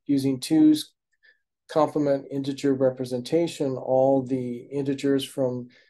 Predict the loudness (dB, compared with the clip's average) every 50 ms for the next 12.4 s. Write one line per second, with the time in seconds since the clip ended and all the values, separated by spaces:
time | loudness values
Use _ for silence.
0 | _ _ _ -2 2 2 4 4 2 2 0 -2 -2 0 0 2 2 2 2 2
1 | 0 0 -2 -8 -16 -20 _ _ _ _ _ _ _ -8 -6 -6 -6 -6 -4 0
2 | 2 4 4 6 4 4 2 -2 -6 -10 -6 0 0 2 2 0 -2 -6 -8 -12
3 | -16 _ _ _ _ _ _ -4 0 4 4 4 4 4 0 -2 -4 -6 -4 -4
4 | -2 0 0 0 0 0 0 -2 -6 -8 -10 -12 -10 -2 0 2 2 2 2 -2
5 | -4 -6 -6 -6 -4 -4 -2 -2 -2 0 0 0 0 0 -4 -6 -4 -4 -2 -2
6 | -4 -6 -8 -8 -6 -4 -4 -4 -4 -8 -12 _ _ -6 -2 0 0 2 4 4
7 | 2 2 0 -4 -6 -4 -2 -2 -2 -4 -4 -6 -6 -4 -2 -2 -2 -2 -4 -4
8 | -4 -4 -6 -8 -8 -8 -2 -2 -2 0 0 -4 -6 -6 -10 -14 -18 -20 _ _
9 | _ _ _ _ _ _ _ _ _ _ _ _ _ _ _ _ _ _ _ _
10 | 0 0 2 2 2 2 0 -2 -2 -2 -2 -2 -2 -6 -8 -8 -4 -2 0 0
11 | 0 0 0 2 2 2 2 2 2 2 2 2 0 -2 0 2 2 2 2 0
12 | -2 -2 -2 -2 -2 -4 -8